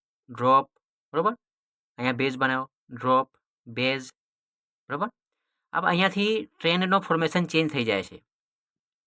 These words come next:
અહીંયાથી હવે રેલી બને છે, જુઓ. રેલી, બેઝ, રેલી, બેઝ, બરોબર? અહીંયા જો, આ-, અહીંયાથી સ-, અહીંયાથી માંડીને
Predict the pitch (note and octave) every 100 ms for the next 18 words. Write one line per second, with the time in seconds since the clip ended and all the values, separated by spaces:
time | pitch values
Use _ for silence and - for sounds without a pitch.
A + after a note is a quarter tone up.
0 | _ _ _ _ C3+ E3 E3+ F3 C#3+ E3
1 | E3 D#3 C#3+ A#2+ G#2+ A2 C3 G#2+ - _
2 | _ _ _ _ _ _ _ B2 B2 B2
3 | B2 B2 B2 A#2+ A#2+ - - _ A#2+ B2
4 | A#2 A#2+ - _ _ _ _ _ A2+ B2
5 | B2 B2 - _ - F3 G#3+ - _ _
6 | _ _ _ _ _ _ - C3 F#3+ G3
7 | D3+ - - C2+ - B2 D3+ F#3+ F#3+ F#3+
8 | - - B2+ C3+ C#3+ E3+ F3 D3 D3+ F3+